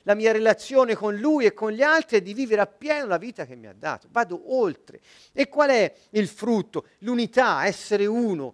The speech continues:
Gesù pregò per questo, "Padre, che possano essere uno, come io e te siamo uno." Cioè, questa capacità ad essere uno. Ne parlerò, forse mi sa che sto andando un po' a lungo. E, e, e, continueremo poi la prossima volta, ma,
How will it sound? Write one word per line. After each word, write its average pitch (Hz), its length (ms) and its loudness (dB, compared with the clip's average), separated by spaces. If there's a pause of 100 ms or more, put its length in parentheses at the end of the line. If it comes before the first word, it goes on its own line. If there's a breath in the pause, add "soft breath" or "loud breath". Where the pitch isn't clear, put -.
(160 soft breath)
Gesù 262 380 -2
pregò 196 400 2
per 170 180 -6
questo, 180 300 -4
"Padre, 175 520 -2 (140 soft breath)
che 220 140 -2
possano 240 420 0
essere 208 400 -2
uno, 190 720 0
come 233 280 4
io 247 200 0
e - 120 -2
te 247 200 -2
siamo 208 340 -4
uno." 208 260 -4
Cioè, 226 180 -2 (280 soft breath)
questa 247 460 0 (120 soft breath)
capacità 226 600 0 (180 soft breath)
ad 196 140 -2
essere 220 400 -2
uno. 170 260 -6
Ne 180 140 -2
parlerò, 214 400 2
forse 180 560 -4
mi 165 120 -14
sa 214 220 -6
che 156 140 -16
sto - 140 -14
andando 180 360 -6
un 151 80 -10
po' 180 120 -4
a 170 40 -2
lungo. 127 420 -12
E, 226 80 -16
e, 202 560 -12 (280 soft breath)
e, - 180 -20 (880)
continueremo 170 680 -6
poi 156 180 -4
la 127 100 -6
prossima 170 360 -10
volta, 185 360 2
ma, 180 160 0